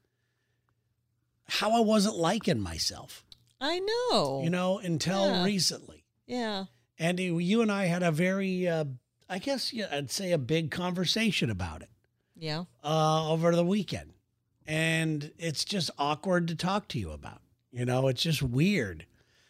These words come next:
Speaker 1: And I feel like I'm bitching about things or I'm making things much bigger than they are or
Speaker 2: Mm-hmm.
Speaker 1: whatever. But I'm just, I'm trying to figure out my next ten years. And it, and it's weird because I'm, I, I'm excited about it.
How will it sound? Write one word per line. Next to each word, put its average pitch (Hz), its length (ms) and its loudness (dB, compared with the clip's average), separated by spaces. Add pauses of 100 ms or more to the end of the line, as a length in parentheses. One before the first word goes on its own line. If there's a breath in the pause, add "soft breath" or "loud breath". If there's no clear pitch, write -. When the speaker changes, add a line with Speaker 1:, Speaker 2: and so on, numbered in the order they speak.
(200 soft breath)
Speaker 1:
And 151 360 2
I 143 140 0
feel 175 240 2
like 143 180 2
I'm 120 160 0
bitching 139 360 0
about 139 400 -2
things 143 440 2
or 135 80 0
I'm 113 120 -4
making 139 300 2
things 135 300 2
much 131 240 -2
bigger 143 320 2
than 131 160 -2
they 123 140 0
are 151 580 2
or 120 40 -2
Speaker 2:
Mm-hmm. 120 100 0
Speaker 1:
whatever. 147 500 4 (420 loud breath)
But 175 120 -2
I'm 185 160 -2
just, 196 400 -4
I'm 143 140 -4
trying 185 460 -4
to 202 60 -2
figure 175 600 0
out 127 340 -2 (460)
my 127 160 2
next 139 440 0
ten 147 320 0
years. 127 360 0
And 175 160 -10
it, 170 160 -8
and 175 180 -2
it's 160 180 -4
weird 220 300 0
because 175 320 0
I'm, 160 220 0
I, - 160 0 (500)
I'm 160 140 -2
excited 156 680 0
about - 280 -8
it. - 160 -20